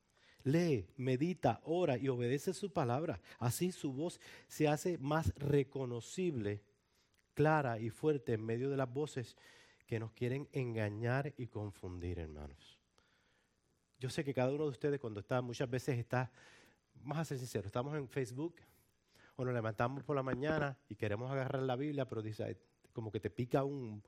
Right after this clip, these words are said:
mosquito, ¿no te pasa? Y el mosquito te dice, "No, abre Facebook y dale para abajo para que veas la foto que tú pusiste así.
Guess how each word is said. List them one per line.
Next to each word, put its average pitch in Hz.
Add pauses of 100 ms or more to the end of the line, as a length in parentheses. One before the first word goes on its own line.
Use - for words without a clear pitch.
(100)
mosquito, 151 (100)
¿no 127
te 147
pasa? 143 (460)
Y 160
el 170
mosquito 151
te 175
dice, 156
"No, 110
abre 95
Facebook 110
y 113
dale 101
para 107
abajo 117
para 95
que 90
veas 95
la 117
foto 120
que 117
tú 113
pusiste 107
así. 120